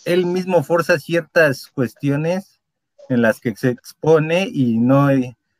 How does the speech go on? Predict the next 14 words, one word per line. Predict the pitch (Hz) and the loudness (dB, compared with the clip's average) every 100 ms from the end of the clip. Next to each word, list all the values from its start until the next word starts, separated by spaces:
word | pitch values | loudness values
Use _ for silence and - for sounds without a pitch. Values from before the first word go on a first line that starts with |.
| _ _ _ | _ _ _
no, | 143 139 147 | 0 2 2
este, | 139 120 - _ 120 | 0 -2 -10 _ -4
no | 127 151 | -2 0
demuestra | 151 143 147 135 - 143 131 123 117 117 107 _ _ _ _ _ _ _ | 0 0 -2 -2 -2 2 2 2 0 -4 -8 _ _ _ _ _ _ _
esa | 151 139 156 143 - _ _ _ _ | -6 0 2 2 -2 _ _ _ _
certeza | _ - 139 107 151 139 147 | _ -2 -2 -2 -4 -2 0
ni | 135 | 0
confianza | 117 117 110 131 139 131 | -2 -6 -4 -4 -4 -6
que | 135 | -4
debe | 117 120 | -6 -6
tener | 127 113 120 | -6 -4 -4
un | 123 120 | -4 -4
quarterback | 131 123 120 | -2 -2 -2
franquicia. | 113 120 113 - 143 139 120 | -6 -6 -6 -8 -14 -10 -12